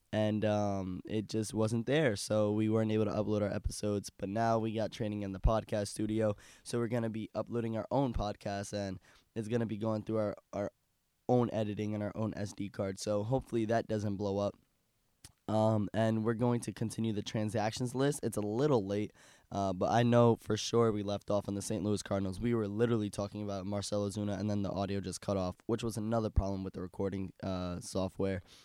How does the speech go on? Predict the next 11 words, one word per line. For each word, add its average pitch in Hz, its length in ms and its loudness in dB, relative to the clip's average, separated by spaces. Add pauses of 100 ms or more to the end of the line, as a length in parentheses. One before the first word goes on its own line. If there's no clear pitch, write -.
(100)
It 113 100 0
only 110 200 0
recorded 104 460 0
for 104 120 -4
an 95 120 -4
hour, 117 460 0 (400)
so 98 560 2 (600)
we 113 160 6
would, 110 200 2
we 107 200 0
m-, 107 160 2